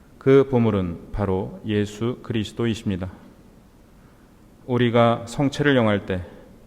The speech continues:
우리는 가장 귀중한 보물을 우리 안에 모시게 됩니다. 일부러 억지로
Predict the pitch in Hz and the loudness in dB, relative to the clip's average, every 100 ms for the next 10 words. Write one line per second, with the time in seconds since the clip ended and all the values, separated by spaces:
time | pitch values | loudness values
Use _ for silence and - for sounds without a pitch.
0 | - - - 107 110 107 107 104 - - | -20 -20 -8 -2 2 2 2 0 -6 -14
1 | - - - - 117 113 131 131 127 - | -20 -20 -20 -8 0 2 4 2 -2 -2
2 | 123 135 139 131 107 104 92 87 113 - | 0 2 2 2 0 0 -2 -6 -8 -6
3 | 110 104 98 107 - - 113 101 120 120 | -2 0 0 -2 -4 -8 -4 -4 -2 -2
4 | 113 98 90 95 - - - - - - | 0 0 -4 -10 -18 -20 -20 -20 -20 -20
5 | - - - - - - - 135 127 123 | -20 -20 -20 -20 -20 -20 -6 2 4 4
6 | 117 101 92 92 - - - - - - | 4 4 2 -6 -16 -20 -20 -20 -10 -2
7 | 110 - 123 104 90 | -2 -2 -4 -2 -2